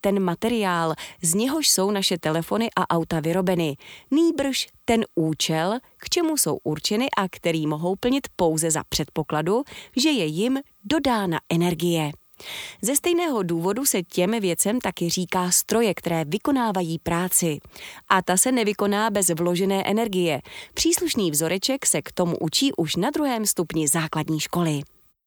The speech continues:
Smysl tedy mají naše předměty pouze v případě, že máme možnost,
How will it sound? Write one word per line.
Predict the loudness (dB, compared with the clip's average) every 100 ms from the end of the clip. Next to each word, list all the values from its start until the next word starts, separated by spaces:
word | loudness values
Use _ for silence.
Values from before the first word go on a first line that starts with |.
| _ _ _ _ _ -14 -4
Smysl | 0 2 4 2
tedy | 2 2
mají | 2 2 0 0
naše | -2 -2 -4
předměty | -2 -2 0 0 -2
pouze | 0 0 0 -2
v | -2
případě, | -2 -2 0 0 0 -2 -6 -6
že | 0 2
máme | 2 2 0
možnost, | -2 -2 -2 0 -2 -4